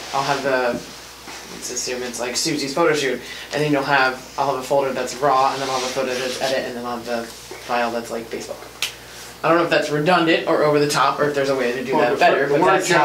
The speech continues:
Speaker 2: generated for Facebook
Speaker 1: got
Speaker 2: is a
Speaker 1: it currently.
Speaker 2: four-by-six, because Facebook's gonna compress it even more. So if somebody wants to download it and print it, have fun.
Speaker 1: God, I hate load, I mean, that's, I hate loading things in Facebook. It looks so crappy, and I don't know how some other people get them to look so good.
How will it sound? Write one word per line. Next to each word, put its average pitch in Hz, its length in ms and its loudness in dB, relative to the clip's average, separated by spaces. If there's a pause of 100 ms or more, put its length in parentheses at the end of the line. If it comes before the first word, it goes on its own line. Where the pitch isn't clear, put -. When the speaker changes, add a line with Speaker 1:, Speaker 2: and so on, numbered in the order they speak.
Speaker 2:
generated 160 160 0
for - 180 0
Facebook 143 440 2
Speaker 1:
got 143 100 4
Speaker 2:
is - 80 0
a - 20 -4
Speaker 1:
it - 40 -8
currently. 156 220 6
Speaker 2:
four-by-six, 127 640 2
because 127 340 -8
Facebook's 156 520 0
gonna 139 160 -4
compress 143 460 0
it 131 60 -6
even 117 260 -4
more. 127 180 -2
So - 120 -8
if - 80 -10
somebody 156 240 2
wants 156 160 2
to 139 80 -8
download 139 460 2
it 139 80 -2
and - 60 -12
print 135 280 -6
it, - 160 -4
have 123 180 2
fun. - 260 -4 (920)
Speaker 1:
God, 147 300 4
I - 80 2
hate 156 340 2
load, 147 300 2
I 151 180 0
mean, 147 140 2
that's, - 320 -2
I - 80 -6
hate 113 400 -8
loading 123 220 -6
things 127 280 -8
in - 180 -8
Facebook. - 280 -8
It 135 80 -6
looks - 200 -6
so 131 220 -4
crappy, 120 640 -6
and 110 100 -10 (1160)
I 143 60 2
don't 147 100 4
know 143 80 4
how 131 160 -2
some 139 200 -4
other 135 220 -2
people 131 220 -6
get 131 180 -6
them 131 160 -8
to 131 80 -8
look 127 160 -6
so 156 240 -4
good. 151 320 0